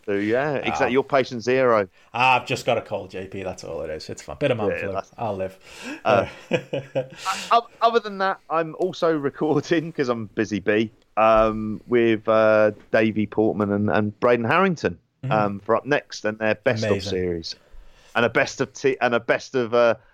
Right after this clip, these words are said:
Speaker 1: the T N A X division, and I stress T N A in that.
Speaker 2: Ooh, I look forward to
Speaker 1: Yeah.
Speaker 2: listening to that. I love Braden and Davey. Like, they are,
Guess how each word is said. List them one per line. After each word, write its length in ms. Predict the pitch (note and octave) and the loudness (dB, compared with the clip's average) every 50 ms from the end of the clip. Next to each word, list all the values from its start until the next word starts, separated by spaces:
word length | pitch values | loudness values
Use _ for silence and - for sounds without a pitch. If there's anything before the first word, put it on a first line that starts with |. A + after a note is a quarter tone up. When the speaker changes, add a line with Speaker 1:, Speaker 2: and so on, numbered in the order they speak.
| _ _ _ _ _ _ - | _ _ _ _ _ _ -2
Speaker 1:
the 260 | B2+ A#2+ A#2 A2+ A2 - _ | 2 2 4 2 2 -2 _
T 240 | - - D3+ C#3+ C3+ | -10 -2 0 2 2
N 80 | C3 B2+ | 4 4
A 200 | B2 A#2+ A2+ A2 | 2 2 4 2
X 220 | A2+ A2 - - | 0 -2 -4 -6
division, 400 | - F#2+ F2+ F2+ E2 F2+ F2 E2 - | -6 -4 -4 -4 -4 -6 -12 -12 -12
and 120 | E2 E2+ | -10 -10
I 60 | E2 E2+ | -10 -10
stress 420 | - - - G2+ F#2 - - - | -10 -8 -6 -6 -6 -6 -8 -14
T 240 | - - - A#2 A#2 | -16 -8 -6 -4 -2
N 80 | A#2 A2 | -2 -2
A 140 | G#2 F#2 D#2 | -2 -4 -6
in 200 | B1+ A#1+ A#1 A#1+ | -8 -10 -12 -14
that. 120 | G#1+ - - _ _ _ _ _ _ - | -18 -18 -18 _ _ _ _ _ _ -10
Speaker 2:
Ooh, 360 | G#2+ G#2+ C3 C3+ E2 - - - - - - - - - _ - | -8 -8 -8 -8 -10 -12 -16 -20 -20 -20 -20 -20 -20 -20 _ -8
I 160 | - G#2 G#2+ | -4 -2 0
look 160 | G#2+ A#2 B2 | 2 0 0
forward 200 | - A#2+ A2 A2 - | 0 0 0 0 2
to 60 | A2+ | 2
Speaker 1:
Yeah. 60 | G2 | 2
Speaker 2:
listening 180 | - - B2 A2 | 2 2 -2 -4
to 60 | - | -2
that. 40 | A2 | -2
I 20 | G#2 | -2
love 360 | G#2 A2+ A#2 A#2 A#2 A2+ A2+ | -2 0 2 2 2 2 0
Braden 260 | - G#2 F#2+ F#2 G2+ | -4 -6 -6 -6 -8
and 100 | G2+ F#2 | -12 -12
Davey. 320 | E2 F#2 F#2 F2+ F#2 G2+ G#2 | -8 -8 -8 -6 -8 -8 -10
Like, 220 | F2+ F2+ F2+ F2+ - | -8 -8 -8 -6 -4
they 180 | A2+ G#2 G2 | -4 -2 -2
are, 360 | F#2+ F#2 F#2 F2+ F2 F2+ F2+ | -2 -2 -2 -4 -4 -6 -8